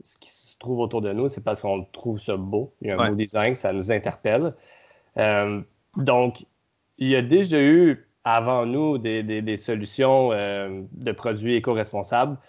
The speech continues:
Speaker 1: mais souvent, c'est que ça venait avec un look grano, c'est le, le, la, la qualité n'y était pas. On faisait
Speaker 2: Mhm.
Speaker 1: vraiment le sacrifice de plusieurs autres éléments qui étaient les plus importants. Si on veut vraiment, euh,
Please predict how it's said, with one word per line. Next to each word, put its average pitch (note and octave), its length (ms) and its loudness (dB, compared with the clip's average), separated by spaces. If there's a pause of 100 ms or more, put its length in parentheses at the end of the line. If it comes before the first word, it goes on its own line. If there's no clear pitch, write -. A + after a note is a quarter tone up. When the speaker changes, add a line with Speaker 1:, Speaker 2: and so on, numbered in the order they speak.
(580)
Speaker 1:
mais A#2+ 180 0
souvent, B2+ 420 0
c'est C3+ 140 -2
que G#2+ 60 -6
ça A2+ 140 0
venait A#2 120 -2
avec A2+ 280 -2
un G#2 100 -2
look A2+ 180 -2 (140)
grano, A2+ 640 -2
c'est G#2+ 280 -4
le, G#2+ 180 -4
le, G#2 160 -2
la, G#2+ 360 -2
la G#2+ 160 0
qualité B2 520 0
n'y A2+ 220 2
était G#2 220 -4
pas. B2 240 2
On G#2+ 140 2
faisait A2 240 -2
Speaker 2:
Mhm. A2 60 2
Speaker 1:
vraiment C#3+ 200 4
le B2+ 100 0
sacrifice C#3 480 -2
de A#2+ 100 2
plusieurs C3 460 0
autres C#3 160 0
éléments A#2 320 0
qui B2 120 -2
étaient C3+ 340 2
les B2+ 420 0
plus C#3 340 -2
importants. A2+ 480 -2
Si - 140 -10
on A2+ 100 0
veut A#2 120 0
vraiment, A#2+ 440 2 (480)
euh, G2+ 440 0